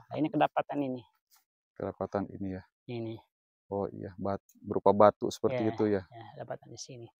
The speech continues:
Speaker 1: Terus saya
Speaker 2: Hmm.
Speaker 1: minta syaratnya itu untuk apa, katanya untuk pegangan Pak Haji di sini. Dan syaratnya katanya harus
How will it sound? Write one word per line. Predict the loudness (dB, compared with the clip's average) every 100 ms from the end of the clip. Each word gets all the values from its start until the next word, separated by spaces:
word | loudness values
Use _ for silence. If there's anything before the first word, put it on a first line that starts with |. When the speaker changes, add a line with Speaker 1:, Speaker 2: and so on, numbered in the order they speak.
| -20 -20 _
Speaker 1:
Terus | -2 4
saya | 8 8
Speaker 2:
Hmm. |
Speaker 1:
minta | 6 4 4
syaratnya | 4 4 2 4
itu | 4
untuk | 2 4
apa, | 4 4 4
katanya | 4 2 -6
untuk | -6
pegangan | 0 0 0 -4
Pak | -2 -2
Haji | 0
di | -2
sini. | -2 0 4 6 6 4 0 _ -20 -20 _
Dan | -6 -4 2
syaratnya | 4 4 4 0 2
katanya | 2 2 -2 0
harus | 2 4 4 2 -2